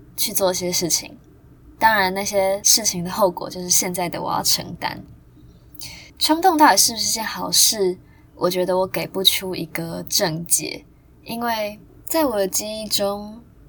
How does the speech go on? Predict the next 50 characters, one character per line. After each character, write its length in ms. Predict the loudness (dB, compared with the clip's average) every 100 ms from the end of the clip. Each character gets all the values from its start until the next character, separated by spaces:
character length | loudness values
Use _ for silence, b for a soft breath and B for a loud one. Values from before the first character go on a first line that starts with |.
| -20 -20 -20
或 220 | -6 0
许 160 | 2 2
我 120 | 0
因 140 | -2 0
为 240 | 0 2
冲 340 | 2 2 -2 0
动 320 | -2 -2 -6
说 240 | -2 0 0
出 180 | -2
口 160 | -6 -8
的 120 | -6
话 220 | -6 -4 -4
而 120 | -2
伤 220 | -2 -2
害 160 | -6 -8
过 260 | -8 -8
人， 300 | -8 -12 -16 -18 B B B B
不 80 | -2
过 180 | 2 2
我 200 | 2 2
也 160 | 2
因 220 | 0 -6
为 340 | 0 2 2 -8 -6
冲 360 | 0 2 2 -2
动 380 | 0 0 -2 -12 -10
去 160 | -8 0
做 340 | 2 4 2
了 160 | 0 -4
自 160 | -4
己 100 | -4 -4
一 120 | -4
直 140 | 2
想 260 | 2 2 -2
做 160 | 0
的 100 | 2
事 280 | 6 6 6
情， 360 | 0 -2 -6 -18 -4
到 120 | -2
现 280 | 0 0 -2
在 280 | -4 -4 -8 -10
我 100 | -6
都 80 | -4
还 160 | -2
持 180 | 2 2
续 160 | 2 0
做 300 | 2 2 -2
着 240 | -8 -8 -6
这 100 | -6
些 180 | -4 4
事。 320 | 6 6